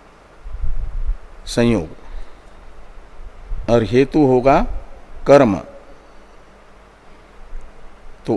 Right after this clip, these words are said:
ऊर्ध्व देश के साथ संयोग रूप फल का हेतुभूत जो कर्म, उसे उत्क्षेपण नामक कर्म कहा जाएगा। उसमें एक धर्म रहेगा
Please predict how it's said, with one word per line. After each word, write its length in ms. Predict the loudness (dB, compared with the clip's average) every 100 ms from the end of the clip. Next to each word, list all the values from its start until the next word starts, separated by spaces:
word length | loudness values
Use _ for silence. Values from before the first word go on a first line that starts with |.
| 2
ऊर्ध्व 360 | 2 6 8 8
देश 260 | 8 4
के 140 | 2 0
साथ 360 | 2 6 6 4 0 -10
संयोग 680 | -6 0 2 4 6 4 2
रूप 360 | 2 0 0 2 4 4 4 0
फल 260 | 2 2 2
का 260 | 2 4 2 0
हेतुभूत 720 | -2 -2 0 -2 0 0 4 2 2 -8 -12
जो 180 | 0 0
कर्म, 360 | 2 0 0 -4 -10 -14 -14 -12 -14 -16 -18 -20 -20 -20 -10
उसे 280 | -8 0 2 2
उत्क्षेपण 640 | -2 -6 0 2 4 4 4
नामक 360 | 2 2 2 0 -2
कर्म 280 | 0 2 0
कहा 280 | 0 0 0
जाएगा। 480 | 0 -2 -2 -4 -6 -8 -10 -16 -18 -20 -20 -20 -20 -20 -20 -20 -20 -20 -16 -16 -16 -20 -20 -20 -20 -10 -8
उसमें 280 | 0 4 4
एक 100 | 4
धर्म 260 | 4 4 4
रहेगा 380 | 4 4 4